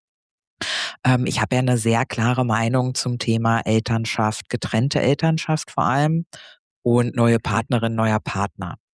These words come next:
Speaker 1: ne? Ähm, bevor ich mit Tobi zusammenkam, hatte ich gar nicht so 'n Konzept unbedingt von, ähm, ja, da hat jemand schon 'n Kind. Und, ähm,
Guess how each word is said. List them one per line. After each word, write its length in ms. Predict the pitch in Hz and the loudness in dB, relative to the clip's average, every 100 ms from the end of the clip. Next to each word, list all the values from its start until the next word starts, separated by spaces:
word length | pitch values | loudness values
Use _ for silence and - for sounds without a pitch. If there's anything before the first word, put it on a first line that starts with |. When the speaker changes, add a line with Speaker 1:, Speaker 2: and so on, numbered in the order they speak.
| _ - | _ -6
Speaker 1:
ne? 300 | 117 147 214 - _ _ _ _ - | 0 0 0 -6 _ _ _ _ -2
Ähm, 560 | 117 117 123 120 120 - | 2 2 2 0 -2 -2
bevor 460 | 127 - - 147 - | -2 -2 0 0 0
ich 160 | 170 | -2
mit 160 | 139 123 | -2 -2
Tobi 300 | - 139 160 | 0 2 0
zusammenkam, 840 | - 123 107 127 196 - 180 185 131 | 0 -2 0 0 0 2 0 0 -2
hatte 180 | - | -2
ich 140 | 165 - | -4 -2
gar 200 | 95 104 | -6 -2
nicht 160 | 117 | -2
so 120 | - 117 | 0 0
'n 80 | 117 | 0
Konzept 640 | - 107 - 104 _ - _ | -4 -2 -4 -4 _ -18 _
unbedingt 500 | - 107 104 101 101 | -8 -4 -4 -4 -8
von, 440 | - 110 107 104 101 | -6 -4 -4 -6 -8
ähm, 500 | 107 101 101 95 85 _ | -6 -6 -6 -10 -14 _
ja, 260 | - 104 101 - _ _ | -10 -8 -8 -14 _ _
da 160 | 110 104 | -4 -2
hat 120 | 110 | -2
jemand 280 | 120 104 110 | -2 -2 -2
schon 180 | 107 107 | -4 -2
'n 60 | |
Kind. 340 | 104 139 220 - _ _ _ _ - - - - - | 0 0 0 -6 _ _ _ _ -10 -8 -8 -12 -8
Und, 460 | - 117 117 113 - | 0 2 2 -2 -2
ähm, 640 | 113 113 113 113 113 113 | 2 4 2 0 -4 -6